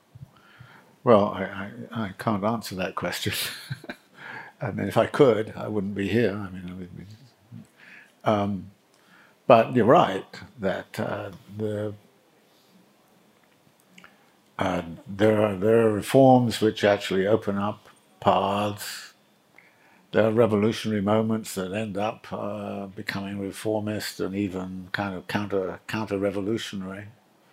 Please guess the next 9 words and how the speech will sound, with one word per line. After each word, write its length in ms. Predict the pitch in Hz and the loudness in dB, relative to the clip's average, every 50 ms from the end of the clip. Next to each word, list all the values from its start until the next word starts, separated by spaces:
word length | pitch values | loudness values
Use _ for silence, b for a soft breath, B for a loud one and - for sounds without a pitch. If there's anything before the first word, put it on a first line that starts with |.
| b b b b b b b b b b _ | b b b b b b b b b b _
And 120 | - 104 92 | -10 -8 -6
we've 160 | 92 92 90 | -6 -6 -6
seen, 400 | - - 104 101 98 101 101 95 | -4 -4 -2 -2 -2 -4 -6 -6
uh, 460 | 95 98 98 95 98 101 101 95 - - _ _ b b b b b b b b b b - - - - | -6 -6 -6 -4 -4 -6 -6 -8 -12 -16 _ _ b b b b b b b b b b -14 -12 -8 -2
uh, 200 | - 110 107 104 | 0 0 0 0
many 320 | 101 107 110 110 107 107 104 | 0 -2 -2 0 2 4 6
elements 460 | 107 110 110 110 110 107 104 - - | 6 6 6 4 0 -4 -6 -6 -8
of 100 | 101 92 92 | -8 -4 -2
that. 400 | 104 101 101 104 - - 143 | 0 2 2 0 0 -4 -6